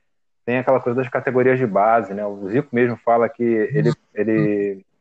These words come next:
ele, Zico, esperava que o, o Lincoln fosse até alcançar um patamar superior ao do, do Vinícius Júnior, enfim,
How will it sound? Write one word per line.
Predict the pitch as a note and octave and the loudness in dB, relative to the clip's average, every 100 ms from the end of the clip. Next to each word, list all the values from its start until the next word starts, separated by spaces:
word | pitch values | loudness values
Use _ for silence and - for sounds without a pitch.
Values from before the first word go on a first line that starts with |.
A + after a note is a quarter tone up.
| _ _ _ - | _ _ _ -2
ele, | B2+ C3 G#2+ | 0 2 0
Zico, | A2 A#2+ | 0 -2
esperava | A#2 - A2 A2+ A2+ A2+ | -4 2 4 4 4 0
que | A#2+ A#2+ A#2 | 0 0 2
o, | A2 G#2+ G#2 G2+ | 0 0 -2 -4
o | G2+ G2+ G2 | -6 -4 -2
Lincoln | G2 A2+ A2+ | -2 -4 -6
fosse | - A#2+ - A#2 A2+ A2 | -4 -8 -2 -2 0 2
até | G#2+ - | 0 2
alcançar | B2+ C3+ B2+ A#2 C#3 | 2 2 0 0 -2
um | C3 | 0
patamar | C3+ B2 A#2+ B2+ | 0 0 0 -2
superior | - B2+ A2+ B2 | -2 0 2 2
ao | C3+ B2 | 2 2
do, | A#2+ A2 G#2 E2+ | 0 0 -2 -6
do | G#2+ | -4
Vinícius | G#2+ A#2+ - G#2 | -2 -2 -4 -4
Júnior, | G#2+ C3 C3 A2 | 0 2 2 2
enfim, | B2+ - G#2 | 0 -4 -8